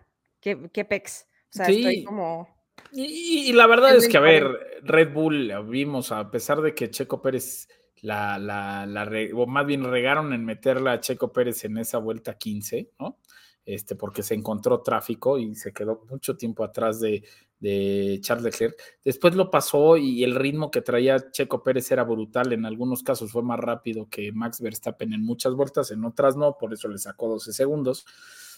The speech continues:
Speaker 2: Eh, pero la estrategia de amarillas, amarillas, blancas, para mí fue la mejor. Eh, otra cosa es que, pues sí, el, el, aunque sea el circuito que más degrada las llantas, pues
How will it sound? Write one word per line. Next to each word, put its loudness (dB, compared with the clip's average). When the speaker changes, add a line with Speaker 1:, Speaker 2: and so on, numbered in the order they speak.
Speaker 2:
Eh, 6
pero 6
la 6
estrategia 6
de 10
amarillas, 4
amarillas, 2
blancas, -2
para -4
mí -4
fue -4
la -2
mejor. 2
Eh, 2
otra 4
cosa 2
es -8
que, 0
pues -6
sí, 2
el, -4
el, -8
aunque -6
sea 8
el 8
circuito 6
que -2
más -2
degrada 2
las -2
llantas, -4
pues -16